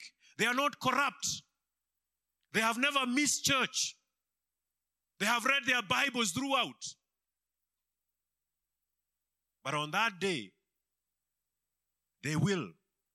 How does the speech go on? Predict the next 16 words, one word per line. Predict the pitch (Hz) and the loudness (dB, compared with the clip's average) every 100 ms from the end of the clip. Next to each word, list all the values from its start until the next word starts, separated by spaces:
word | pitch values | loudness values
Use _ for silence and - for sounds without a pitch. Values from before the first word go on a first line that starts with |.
| _ _ _ _ | _ _ _ _
not | 113 139 - | -6 -6 -6
enter. | 135 123 - 95 _ _ _ _ _ _ _ _ _ _ - | -8 -8 -10 -16 _ _ _ _ _ _ _ _ _ _ -8
Why? | 151 143 85 - _ _ _ _ _ - | -4 -4 -6 -12 _ _ _ _ _ -14
Because | 101 165 175 127 135 - - _ | -12 -10 -6 -4 -4 -6 -8 _
they | 107 101 | -6 -4
failed | - - 143 131 95 95 | -6 -10 -8 -6 -6 -10
to | - | -14
forgive. | 92 92 92 110 - - _ _ _ _ _ _ _ | -12 -12 -8 -8 -10 -18 _ _ _ _ _ _ _
And | 98 98 | -8 -6
they | 98 101 | -6 -6
restrained | 101 - - - 180 202 202 202 | -4 -4 -4 -4 -2 -2 -4 -6
the | 127 | -6
Lord | 120 139 143 | -2 0 -2
from | - 110 101 | -4 -8 -6
forgiving | 104 95 131 120 90 80 | -6 -4 -4 -4 -8 -12
them. | 73 | -20